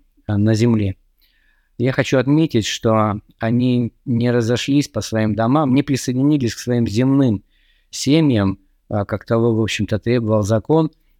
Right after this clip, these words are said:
а, чтобы в, именно в кругу семьи, земной семьи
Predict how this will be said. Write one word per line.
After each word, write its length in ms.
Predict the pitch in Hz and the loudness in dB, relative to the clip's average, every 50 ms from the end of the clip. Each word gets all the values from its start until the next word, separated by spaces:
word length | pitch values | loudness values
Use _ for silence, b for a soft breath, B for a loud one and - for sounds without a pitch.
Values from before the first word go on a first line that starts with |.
| - | -8
а, 140 | - 113 107 | -4 -4 -4
чтобы 320 | - - - 117 117 120 110 | -4 -2 -2 0 0 0 0
в, 120 | 117 135 _ _ - | 0 -2 _ _ -2
именно 480 | 135 135 139 131 127 123 123 113 101 _ _ _ | 0 2 2 2 2 2 0 0 -2 _ _ _
в 80 | _ - | _ -4
кругу 260 | - 117 123 127 127 | -4 -2 0 0 -2
семьи, 800 | 120 - - 120 117 117 107 107 117 131 143 151 151 143 _ _ _ _ _ - | -2 -2 0 2 2 2 2 0 0 2 2 2 0 -2 _ _ _ _ _ -10
земной 420 | - 101 107 110 110 127 147 147 127 | -2 0 2 2 4 4 2 2 0
семьи 500 | - - 135 123 117 117 120 120 117 | 0 -2 0 0 0 2 2 0 -2